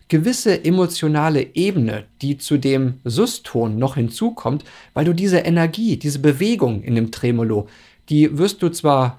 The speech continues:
hören, aber nicht eindeutig identifizieren können. Und das macht's einfach interessant. Genauso wie zum Beispiel Marcato und Spiccato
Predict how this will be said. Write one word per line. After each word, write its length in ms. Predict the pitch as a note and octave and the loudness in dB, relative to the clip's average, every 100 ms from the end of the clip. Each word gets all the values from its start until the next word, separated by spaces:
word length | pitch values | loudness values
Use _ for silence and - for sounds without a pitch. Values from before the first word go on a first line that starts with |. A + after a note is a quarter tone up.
| - | -2
hören, 520 | B2 C#3+ D#3+ G#3 A#3 | 0 2 0 -2 -2
aber 180 | C3 C3+ | 2 2
nicht 300 | F#3+ A#3 - | 2 -2 -4
eindeutig 760 | D#3+ A3 G#3 C#3 C#3+ C#3 C3 C#3+ | 0 2 2 2 0 -6 -6 -4
identifizieren 920 | C#3 C#3 C#3 C3 B2+ - A#2 G#2 G#2 | -2 -2 -4 -6 -8 -6 -4 -4 -6
können. 280 | G2 F#2+ - _ - _ - | -12 -14 -20 _ -20 _ -6
Und 160 | C#3 C3+ | -2 -2
das 160 | - | 0
macht's 200 | F3 E3 | -2 0
einfach 340 | - E3 E3+ - | -2 -2 -4 -2
interessant. 720 | D#3+ E3 F3+ - G3+ C#3+ - - - - - | -2 -2 -4 -4 -4 -6 -8 -20 -20 -20 -2
Genauso 500 | C#3 D3+ F3+ F3+ E3 | 2 4 4 4 2
wie 100 | E3+ | 0
zum 180 | E3+ D#3 | -2 0
Beispiel 540 | D3+ D#3 E3 D3+ D3 - - | 0 0 2 2 2 -4 -6
Marcato 640 | C3+ C#3 - E3 E3 D#3 | -4 -2 0 0 2 0
und 220 | D3 C#3 C3 | 0 -2 -4
Spiccato 840 | - G#3 G#3+ C3 A2+ - - B2+ | -4 -6 -2 -4 -4 -6 -10 -12